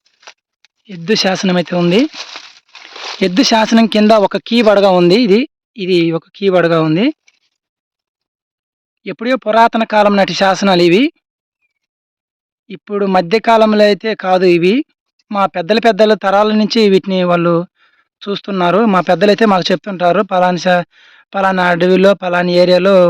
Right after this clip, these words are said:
ఉన్నాయి శాసనాలు, గృహలు" అన్నీ చెప్తుంటారు. నా, నా ప్రయత్నం ఏంటంటే ఈ లంకమల్లలో ఉండేటువంటి శాసనాలు, గృహలు ఇలాంటివన్నీ మామూలు బయట ప్రజలకు అనేది చూపించాలనేది నా ఒక చిన్న కోరిక.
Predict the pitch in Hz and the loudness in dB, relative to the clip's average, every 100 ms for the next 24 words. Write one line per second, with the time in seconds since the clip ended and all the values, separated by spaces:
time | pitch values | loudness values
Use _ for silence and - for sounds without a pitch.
0 | 170 170 175 170 165 175 170 190 170 165 | 2 2 2 2 0 -2 -2 0 0 2
1 | 180 185 180 160 156 170 170 180 170 180 | 2 0 0 0 2 2 2 2 2 2
2 | 170 - 175 160 160 220 302 - _ _ | -2 -6 -12 -10 -6 -6 -6 -14 _ _
3 | _ _ _ _ - - _ _ _ - | _ _ _ _ -20 -20 _ _ _ -8
4 | 185 190 202 202 220 254 175 185 - 226 | -2 0 2 0 0 0 2 0 0 -2
5 | 226 233 233 208 208 208 196 214 202 180 | -2 -2 -2 -2 0 -2 0 2 2 4
6 | 180 175 170 240 240 226 226 220 214 208 | 2 2 0 2 2 2 2 4 4 2
7 | 202 196 190 190 175 - 185 190 190 185 | 2 0 2 2 0 0 0 0 0 0
8 | 180 185 202 175 180 175 180 190 208 _ | 2 2 2 2 2 2 0 0 -4 _
9 | _ _ _ _ _ _ 208 190 185 175 | _ _ _ _ _ _ -10 -2 -2 0
10 | 180 180 196 185 170 175 233 _ _ _ | 0 2 2 0 -2 -6 -12 _ _ _
11 | 277 220 185 185 185 180 175 185 196 - | -16 -8 -4 -2 0 0 2 0 -2 -6
12 | 185 185 190 185 180 180 180 175 196 190 | -6 -2 -4 -2 -4 -2 -2 -4 -8 -12
13 | 190 170 175 175 175 175 175 165 165 160 | -12 -8 -4 -2 -2 0 0 0 0 -4
14 | 175 - 175 175 - 160 165 | -12 -18 -12 -12 -10 -10 -10